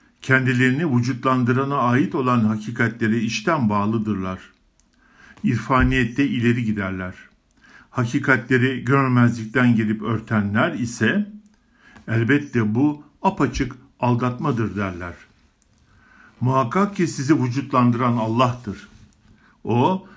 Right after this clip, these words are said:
gökleri ve yeri bir intizam,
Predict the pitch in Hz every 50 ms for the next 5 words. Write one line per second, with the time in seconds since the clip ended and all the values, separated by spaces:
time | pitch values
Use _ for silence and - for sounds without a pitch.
0 | - _ 120 123 123 120 135 123 120 120 - 135 139 165 151 143 127 117 117 120
1 | 110 117 135 151 147 - - - _ 120 127 139 139 131 139 120 104 117 113 104
2 | 123 139 127 110 98 - -